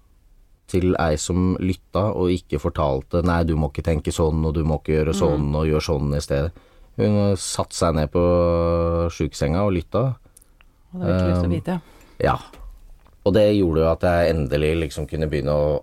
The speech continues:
Speaker 1: å skylle ut det jeg hadde gått og bært på og
Speaker 2: Mm.
Speaker 1: trykka ned og, og sånn i mange år.
Speaker 2: Mm.
Speaker 1: Ehm,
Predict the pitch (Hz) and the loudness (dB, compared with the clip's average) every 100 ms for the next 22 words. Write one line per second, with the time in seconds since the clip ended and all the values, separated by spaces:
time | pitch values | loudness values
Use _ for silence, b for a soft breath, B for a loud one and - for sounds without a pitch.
0 | - 78 73 - - - 87 78 67 67 | -4 -4 -2 -4 -6 -4 -4 -4 -4 -2
1 | 82 - - - - - 82 80 78 78 | -4 -6 -14 -20 -18 -2 2 2 0 0
2 | 78 78 73 78 76 73 - 73 64 - | -2 -2 -2 0 0 -2 -2 -2 -2 -4
3 | - 73 73 69 76 71 65 71 71 69 | -2 0 0 -2 -4 -2 -4 -2 -2 -2
4 | 71 71 78 - - 76 73 73 71 80 | -4 -6 -10 -8 -6 -2 -2 -2 -2 -2
5 | 98 98 208 190 160 165 b b b - | -4 -4 -4 -4 -4 -8 b b b -20
6 | - - - 82 82 82 78 76 73 76 | -20 -20 -6 -2 0 2 0 0 -2 -2
7 | 82 - | -4 -8